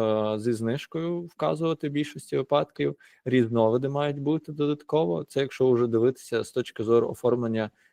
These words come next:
подальше. От, оце приклад доволі хорошого товару, точніше, от там, як ми бачимо, п'ятсот продажів, це хороший, якісний, оформлений, е, лістінг. Ем,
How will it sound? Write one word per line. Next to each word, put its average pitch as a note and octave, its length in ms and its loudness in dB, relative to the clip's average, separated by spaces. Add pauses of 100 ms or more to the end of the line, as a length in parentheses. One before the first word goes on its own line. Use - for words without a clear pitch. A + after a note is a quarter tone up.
(120)
подальше. A2 720 0
От, A#2+ 220 -2
оце G3+ 300 -2
приклад C3+ 580 -2 (200)
доволі B2 360 4
хорошого A2+ 720 0
товару, C#3 460 -2
точніше, - 420 -10
от A2+ 80 -8
там, G#2+ 280 -6
як A2+ 160 -4
ми A#2 120 -2
бачимо, A#2 480 0 (240)
п'ятсот - 340 2
продажів, A#2+ 540 4 (280)
це D3 120 0
хороший, A#2+ 520 2
якісний, B2 460 0
оформлений, A2 800 -2
е, A2 100 2
лістінг. D#3 500 -6 (520)
Ем, G#2 1040 2